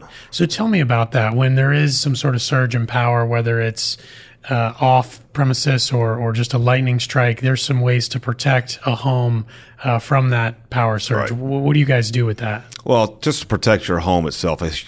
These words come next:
Speaker 2: a surge protector is the best way to do it. Uh, you can go through other agencies and get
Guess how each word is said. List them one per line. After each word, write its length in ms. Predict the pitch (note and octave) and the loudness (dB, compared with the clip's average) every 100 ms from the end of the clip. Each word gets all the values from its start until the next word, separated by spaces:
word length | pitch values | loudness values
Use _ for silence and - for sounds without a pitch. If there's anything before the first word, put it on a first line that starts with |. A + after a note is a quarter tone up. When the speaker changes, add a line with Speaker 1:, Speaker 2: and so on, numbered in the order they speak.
| F#2 | -6
Speaker 2:
a 40 | |
surge 320 | - G#2 F2 | 0 0 0
protector 360 | - E2+ C#2 C2+ | -4 -6 -6 -8
is 80 | B1 | -12
the 80 | |
best 240 | B1 B1 - | -10 -10 -10
way 100 | A1+ | -12
to 80 | G#1+ | -12
do 220 | - G1+ | -14 -18
it. 160 | - - - - - - | -18 -20 -20 -20 -20 -8
Uh, 220 | A#1+ C2 | -4 -4
you 220 | B1+ C#2+ | -6 -8
can 220 | C#2 C#2+ D2 | -8 -8 -4
go 200 | D2+ D2+ | -2 -4
through 480 | - E2+ E2 D#2 - - | -4 -2 0 -2 -4 -8
other 240 | D2+ D#2 | -6 -4
agencies 580 | D2+ D2+ D#2 - D2+ D2 | -2 -4 -6 -8 -8 -8
and 220 | - D2 | -8 -8
get 400 | D2 D#2 - - | -4 -4 -4 -12